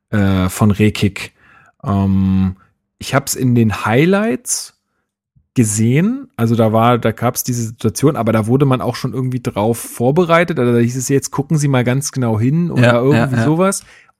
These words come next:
Speaker 1: Und da muss ich sagen, da hab ich's dann auch gesehen. Wobei ich glaube, also wobei ich sehr gut verstehen kann,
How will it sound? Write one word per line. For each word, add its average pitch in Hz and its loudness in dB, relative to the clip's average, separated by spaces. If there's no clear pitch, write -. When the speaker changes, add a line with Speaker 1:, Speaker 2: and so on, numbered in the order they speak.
Speaker 1:
Und 143 -6
da 143 2
muss 185 2
ich 180 -4
sagen, 170 0
da 127 2
hab 143 0
ich's 160 0
dann 151 -2
auch 127 -4
gesehen. 123 -2
Wobei 139 2
ich 175 -2
glaube, 160 0
also 143 -2
wobei 143 2
ich 143 -4
sehr 151 2
gut 175 -8
verstehen 156 -4
kann, 170 -4